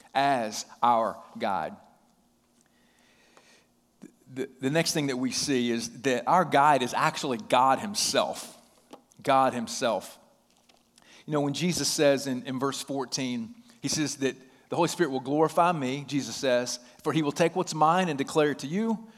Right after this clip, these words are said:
All that the Father has is mine, therefore I said that he will take what is mine and he will declare it to you." So this is, so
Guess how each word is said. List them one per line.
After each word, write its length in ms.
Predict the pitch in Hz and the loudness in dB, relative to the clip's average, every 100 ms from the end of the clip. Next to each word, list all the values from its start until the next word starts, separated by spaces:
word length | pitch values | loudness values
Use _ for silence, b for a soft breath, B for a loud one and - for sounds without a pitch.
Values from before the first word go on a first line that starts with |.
| B | B
All 140 | - 165 | 2 4
that 140 | 160 | 4
the 60 | 143 | 0
Father 320 | - 160 170 | 4 4 6
has 280 | 143 151 135 | 4 2 0
is 120 | 131 | -2
mine, 340 | 143 147 147 | 2 2 2
therefore 340 | 143 139 147 139 | -2 -2 0 0
I 80 | 127 | 0
said 240 | - 139 | -2 -4
that 100 | 127 | -2
he 80 | 135 | -4
will 140 | 123 | -6
take 320 | - 180 180 | -4 -2 0
what 120 | 160 143 | 0 -2
is 140 | 123 | 0
mine 360 | 131 127 127 120 B B | 0 0 -2 -6 B B
and 80 | |
he 80 | 127 | -4
will 140 | 156 147 | -2 -2
declare 420 | 127 - 135 123 | -4 -2 0 0
it 160 | - - | -6 -10
to 120 | 117 | -10
you." 160 | 110 | -8
So 160 | 107 131 | -8 -4
this 240 | 143 160 | -4 -2
is, 240 | 143 131 - b b b b b - - | -4 -6 -10 b b b b b -18 -16
so 320 | 143 160 135 | -8 -2 -2